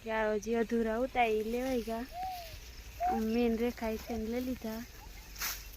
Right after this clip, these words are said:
એવું ઘેર જવાની તૈયારી કરીએ.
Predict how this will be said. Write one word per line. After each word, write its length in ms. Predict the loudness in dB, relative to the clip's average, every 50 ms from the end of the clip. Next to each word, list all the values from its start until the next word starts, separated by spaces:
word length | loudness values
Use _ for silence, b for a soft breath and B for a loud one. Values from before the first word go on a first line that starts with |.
| -12 -12 -12 -12 -12 -12 -14 -14 -14 -14 -16 -16 -16 -16 -16 -16 -16 -16 -16 -16 -16 -16 -16 -16 -16 -14 -10 -8
એવું 260 | -6 -4 -4 -4 -4 -2
ઘેર 160 | 0 0 0
જવાની 320 | 0 -2 0 0 2 0 0
તૈયારી 260 | 0 -4 -6 -6 -8
કરીએ. 360 | -8 -10 -8 -6 -6 -6 -8